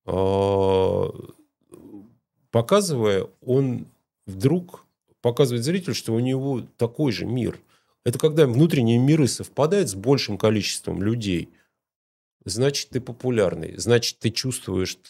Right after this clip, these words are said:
то, то, что чувствуют они. И ты популярный, если ты хорошо сформулировал. А если плохо, ну, значит, поработай над этим. Наверное, сформулируешь. Ну, в общем, это вот совпадение. Это я вот смотрю, например,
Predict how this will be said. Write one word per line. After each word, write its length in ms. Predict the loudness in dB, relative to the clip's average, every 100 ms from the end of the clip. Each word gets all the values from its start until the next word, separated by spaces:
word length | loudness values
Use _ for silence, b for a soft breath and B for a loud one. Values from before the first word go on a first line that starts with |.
| _
то, 140 | -4 -4
то, 240 | -2 -2
что 220 | -2 -6
чувствуют 580 | -8 -8 -10 -4 -4 -2
они. 360 | -2 -2 -6 -12 _ _ _ _ -6
И 100 | -2
ты 120 | -2
популярный, 580 | -2 -2 0 0 -4 -18 _ _ _ -12
если 360 | -2 -2 -2 -4
ты 100 | -2
хорошо 320 | 0 2 0
сформулировал. 680 | -2 -2 0 0 -2 -6 -14 B B B B B
А 400 | -6 -2 0 0 -2
если 240 | -4 -4
плохо, 400 | -2 0 2 0
ну, 340 | 2 -2 -4 -10 _ _ _ _ -2
значит, 340 | -2 -2 -8 _ 2
поработай 540 | 4 2 0 -4 -4
над 240 | -6 -6
этим. 360 | -6 -6 -10 -8
Наверное, 440 | -4 -2 -2 -4 -6
сформулируешь. 840 | -6 -6 -6 -6 -6 -8 -12 -16 _ _
Ну, 180 | -4 -2
в 100 | -2
общем, 280 | -4 -4 -2
это 300 | -2 0 0
вот 260 | 0 -4
совпадение. 840 | -6 -8 -4 -2 0 0 -2 -6 -10 -16 _ _
Это 160 | 2 4
я 140 | 6 4
вот 140 | 2
смотрю, 420 | 0 2 2 2
например, 520 | 2 4 4 4 2